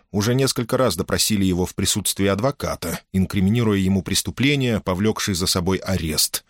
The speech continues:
контрабанду наркотиков и очевидную причастность к операциям Л Г Classics.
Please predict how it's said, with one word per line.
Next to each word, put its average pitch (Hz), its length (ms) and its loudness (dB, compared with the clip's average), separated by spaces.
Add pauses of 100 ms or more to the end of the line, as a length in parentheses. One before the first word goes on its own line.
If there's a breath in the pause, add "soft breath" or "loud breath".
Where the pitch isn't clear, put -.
(260)
контрабанду 117 600 0
наркотиков 135 720 -2 (200 soft breath)
и 143 100 0
очевидную 131 560 0
причастность 110 600 -2
к - 60 -4
операциям 98 760 0
Л 92 140 -2
Г 92 180 -2
Classics. - 840 -2